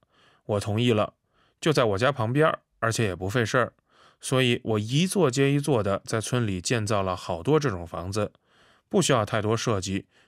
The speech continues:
就像模板复制一样。设计在这里并不重要，可以说这是一项极简主义工程。展现了某种控制力，防止事情变得过于复杂。我这样做只是为了避免情况恶化。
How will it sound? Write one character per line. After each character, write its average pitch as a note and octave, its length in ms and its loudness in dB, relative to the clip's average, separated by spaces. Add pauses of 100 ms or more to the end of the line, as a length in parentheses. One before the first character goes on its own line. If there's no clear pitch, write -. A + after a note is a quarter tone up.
(100)
就 C#3 140 0
像 A#2 260 0
模 G#2+ 220 0
板 F2+ 160 -4
复 A#2+ 180 -4
制 A#2 220 -2
一 E2+ 80 -8
样。 F2+ 220 -6 (440)
设 G#3 220 4
计 A#2+ 140 4
在 A2 120 2
这 A#2 120 2
里 G2+ 120 0
并 G#2 220 -2
不 G2 80 -4
重 G#2 180 0
要， G#2 280 0 (420)
可 - 120 0
以 C#3 100 4
说 D3+ 260 4
这 D#3+ 140 0
是 D#3 120 2
一 D3+ 80 2
项 C3+ 240 2
极 D3+ 200 -2
简 A2+ 200 0
主 F2 140 -6
义 F2 80 -8
工 G#2 180 -2
程。 G2 300 -4 (540)
展 A2 240 0
现 C#3+ 200 2
了 A2+ 100 2
某 G#2+ 220 2
种 G2 220 -4
控 C3+ 260 0
制 G2 120 -2
力， G#2 280 0 (400)
防 C#3+ 240 0
止 B2+ 120 0
事 D#3 200 0
情 B2 240 0
变 C#3 180 2
得 A#2+ 80 0
过 D3 160 2
于 A#2 80 2
复 F#2 240 -8
杂。 G2 340 -2 (680)
我 A#2+ 120 0
这 E3 100 2
样 E3+ 140 4
做 F3+ 320 2
只 A#2 120 -2
是 C#3+ 140 0
为 D3+ 140 4
了 C3 100 2
避 C3 200 -2
免 F#2+ 240 -2
情 F#2+ 240 -4
况 G#2+ 200 -2
恶 G#2 180 0
化。 G#2+ 300 0